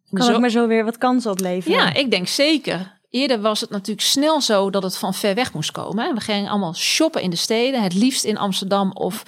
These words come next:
Speaker 1: Een dagje.
Speaker 2: Utrecht, hè, dagjes weg.
Speaker 1: Ja.
Speaker 2: We gaan ook vooral veel op vakantie, veel uit eten, hè. Vrijgezellenfeesten moeten allemaal in het buitenland en meerdere dagen. Alles moet ver weg, hè. Groot, ver weg. Eh,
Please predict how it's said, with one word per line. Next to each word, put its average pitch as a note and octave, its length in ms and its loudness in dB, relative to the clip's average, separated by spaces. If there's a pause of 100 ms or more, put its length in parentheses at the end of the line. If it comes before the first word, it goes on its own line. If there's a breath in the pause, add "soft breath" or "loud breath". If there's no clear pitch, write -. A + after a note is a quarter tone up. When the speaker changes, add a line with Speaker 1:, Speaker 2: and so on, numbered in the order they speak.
(160 loud breath)
Speaker 1:
Een A3 100 4
dagje. G#3+ 180 6 (160)
Speaker 2:
Utrecht, A#3 360 2
hè, A#3+ 260 0
dagjes A3+ 440 0
weg. F#3+ 240 2
Speaker 1:
Ja. G#3+ 200 0 (720 loud breath)
Speaker 2:
We - 140 -10
gaan G3+ 160 2
ook F3 80 -4
vooral C4+ 300 2
veel C#4+ 300 2
op A3+ 80 0
vakantie, A3 640 0
veel C#4 260 0
uit A3 260 0
eten, G#3+ 640 -2
hè. B3 200 -6
Vrijgezellenfeesten A3 880 0
moeten G#3 180 2
allemaal G#3+ 180 2
in G3 60 2
het F3+ 80 0
buitenland G#3+ 520 2
en G3 120 0
meerdere G3+ 340 2
dagen. F#3+ 280 0
Alles B3+ 240 0
moet G#3+ 140 2
ver G#3+ 260 2
weg, F#3 260 2
hè. D4 160 -2 (140)
Groot, A#3+ 480 2
ver F#3 200 2
weg. A#3+ 400 0 (920 soft breath)
Eh, F#3 320 -4